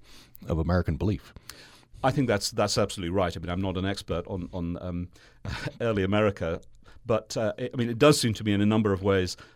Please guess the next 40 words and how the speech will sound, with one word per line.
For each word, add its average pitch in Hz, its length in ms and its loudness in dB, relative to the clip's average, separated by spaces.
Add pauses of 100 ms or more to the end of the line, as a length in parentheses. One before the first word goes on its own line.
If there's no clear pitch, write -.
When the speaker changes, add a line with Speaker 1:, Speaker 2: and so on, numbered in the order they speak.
Speaker 2:
that 107 200 2
there 117 140 6
is 127 140 8
a 123 60 0
kind 104 240 0
of 87 60 -4
straight 98 420 0
line 98 360 2
here 71 340 -8 (460)
uh, 85 260 -4
and 107 120 0
America 120 460 4
perhaps 101 420 -2
really 113 420 4
is, - 560 6 (300)
<laughs> - 300 -6
I 107 60 0
know 135 120 2
this 139 180 2
is 120 60 -2
something 117 180 4
Americans 117 420 4
believe 113 300 0
about 110 220 2
them, 101 280 0
themselves, 104 600 2
or, 95 100 0
or 98 140 0
some 117 160 -2
Americans 101 460 -4
do, 98 180 -2
but 95 140 -4
it 98 240 -4
ha-, 104 160 -6 (100)
has 113 200 -4
something, 90 360 -2 (320)
uh, 92 200 -4 (140)
to, - 120 -10
to, 101 360 -12
um, 95 180 -8